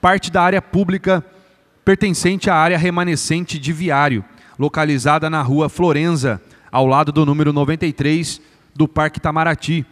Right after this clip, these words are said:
correspondente a cento e oitenta e seis metros e oitenta e três decímetros quadrados.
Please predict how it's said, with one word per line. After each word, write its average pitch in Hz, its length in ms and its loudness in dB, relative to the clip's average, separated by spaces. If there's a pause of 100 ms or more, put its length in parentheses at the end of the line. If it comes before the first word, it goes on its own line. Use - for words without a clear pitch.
(400)
correspondente 151 800 0
a 139 60 -2
cento 190 440 -2
e 185 60 2
oitenta 175 360 -2
e 151 80 -2
seis 165 640 -4 (200)
metros 156 560 0
e - 20 4
oitenta 160 380 -2
e 143 60 -4
três 147 260 -4
decímetros 151 560 -4
quadrados. 135 720 -4